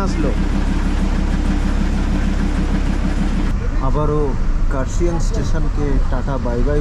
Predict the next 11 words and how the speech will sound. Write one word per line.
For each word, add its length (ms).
বলে 180
আমাদের 280
টয় 240
ট্রেন 160
এগিয়ে 320
চলল 180
দার্জিলিংয়ের 640
উদ্দেশ্যে। 400
এই 100
মুহূর্তে 320
আমরা 140